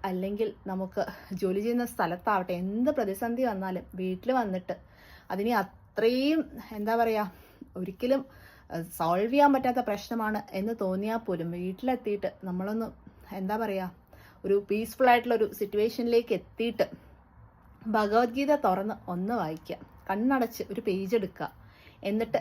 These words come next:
ഏത് ശ്ലോകമാണോ കിട്ടുന്നത് അതൊന്ന് വായിക്കുക, അതിൻ്റെ അർത്ഥം മനസ്സിലാക്കുക. അപ്പോൾ നമുക്ക് മനസ്സിലാവും ആ ജീവിതത്തിൽ നമ്മൾ ഇപ്പോൾ അനുഭവിച്ചുകൊണ്ടിരിക്കുന്ന ആ സിറ്റുവേഷന് ശ്രീകൃഷ്ണൻ അർജുനോട് എന്താ പറയുന്നതെന്ന്.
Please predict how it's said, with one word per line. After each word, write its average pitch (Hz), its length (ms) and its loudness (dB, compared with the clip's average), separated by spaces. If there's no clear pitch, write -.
ഏത് 208 340 2
ശ്ലോകമാണോ 262 640 4
കിട്ടുന്നത് 190 440 -4
അതൊന്ന് 214 380 -2
വായിക്കുക, 170 480 -4
അതിൻ്റെ 196 240 -6
അർത്ഥം 196 520 -2
മനസ്സിലാക്കുക. 180 580 -4
അപ്പോൾ 269 280 4
നമുക്ക് 233 320 2
മനസ്സിലാവും 185 680 0
ആ 202 120 2
ജീവിതത്തിൽ 226 480 0
നമ്മൾ 220 200 0
ഇപ്പോൾ 214 300 0
അനുഭവിച്ചുകൊണ്ടിരിക്കുന്ന 226 800 0
ആ 208 140 0
സിറ്റുവേഷന് 208 720 -2
ശ്രീകൃഷ്ണൻ 214 540 -6
അർജുനോട് 220 500 -2
എന്താ 190 520 2
പറയുന്നതെന്ന്. 180 640 -6